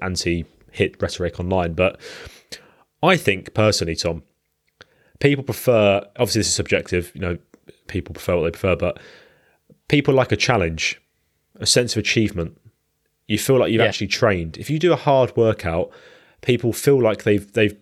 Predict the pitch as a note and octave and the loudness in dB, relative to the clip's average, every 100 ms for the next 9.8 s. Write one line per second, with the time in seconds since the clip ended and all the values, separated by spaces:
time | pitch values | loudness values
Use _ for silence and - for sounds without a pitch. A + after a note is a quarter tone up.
0 | - C3 - G#2+ G2 - A#2 G#2+ F2 E2 | -4 -4 0 -2 -2 0 2 2 -2 -4
1 | - F#2 G2 - _ - G2+ F#2+ F#2 - | -4 -4 -6 -16 _ -8 -2 -2 -4 -10
2 | _ - G#2 G2 F#2+ F#2 - - _ - | _ -4 0 0 -2 -2 -4 -6 _ -4
3 | A2 A#2+ - A#2+ A#2+ B2+ D#3 D3+ C#3+ F3+ | 0 0 0 0 2 2 2 0 2 2
4 | D3+ C#3+ C#3+ F3 F#2 - A2 G#2 G2+ A2 | 4 4 4 2 2 0 2 2 0 -2
5 | - A#2 G#2 C3+ B2 E2 F#2+ A#2 F#2 G2+ | 0 2 2 2 2 2 0 0 0 2
6 | A2+ G2+ G#2 G2 C3+ F2+ D2+ - - - | 2 0 0 0 2 0 -4 -16 -20 -12
7 | - A#2 C#3 C3 B2+ A#2+ F#2 G2 F#2 F#2 | 0 4 4 2 0 -2 -4 0 2 2
8 | F2+ G2+ F#2 G2 - _ - G#2+ F2 F2+ | 0 0 2 2 0 _ -2 0 2 0
9 | D#2+ A2+ G#2+ F2+ F2 E2 F2+ D#2+ | 2 2 4 2 0 0 0 -2